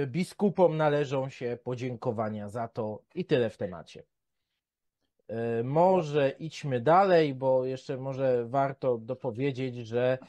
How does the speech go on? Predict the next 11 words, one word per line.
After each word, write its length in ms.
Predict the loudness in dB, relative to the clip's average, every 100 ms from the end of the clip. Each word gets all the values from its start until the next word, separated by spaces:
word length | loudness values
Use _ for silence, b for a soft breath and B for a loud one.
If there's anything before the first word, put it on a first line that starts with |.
| B B _ -2
pewnie 380 | -2 -2 -4
prawdziwa 580 | -4 0 -2 -2 -2 -2
pobożność 680 | -2 -2 0 -2 -4 -8 -8
według 500 | -4 -4 -6 -10 -18 _ -12
episkopatu, 1040 | -12 -12 -8 -6 -2 -2 -2 -4 -4 -6 B B _ _ _ _ _
e, 320 | -8 0 2 2
to 360 | 4 6 6
machanie 540 | 6 2 4 2 2 0
rękami 580 | -2 -2 0 0 -2
na 180 | -8 -4
nom, 400 | 2 4 4 2